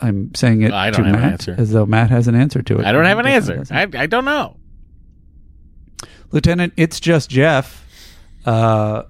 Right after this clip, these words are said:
Speaker 1: says, "To think seven years after this episode was when Ilian Gonzalez custody,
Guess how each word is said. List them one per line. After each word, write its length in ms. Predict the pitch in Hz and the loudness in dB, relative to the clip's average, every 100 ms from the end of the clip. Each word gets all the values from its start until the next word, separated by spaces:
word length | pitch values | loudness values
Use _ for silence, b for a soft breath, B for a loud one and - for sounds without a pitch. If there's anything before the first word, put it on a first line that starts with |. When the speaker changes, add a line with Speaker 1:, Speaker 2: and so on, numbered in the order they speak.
| - | -14
Speaker 1:
says, 500 | - 127 113 120 - | -4 0 2 2 -2
"To 120 | - | -4
think 260 | - 165 - | -2 -2 0
seven 240 | 151 165 | -2 0
years 200 | 170 139 | 2 2
after 200 | 135 135 | 0 -2
this 180 | 117 113 | -4 -2
episode 600 | 110 - 107 104 107 120 - - | -2 0 0 2 0 -6 -10 -4
was 140 | 117 | -2
when 300 | 120 117 113 | 2 2 0
Ilian 440 | - 143 156 147 | -2 -4 -2 0
Gonzalez 840 | 131 117 104 113 127 117 110 113 - - - | 0 -2 0 2 4 2 2 -2 -8 -18 -8
custody, 680 | - - - 110 104 107 - | 0 0 0 -4 -2 -4 -6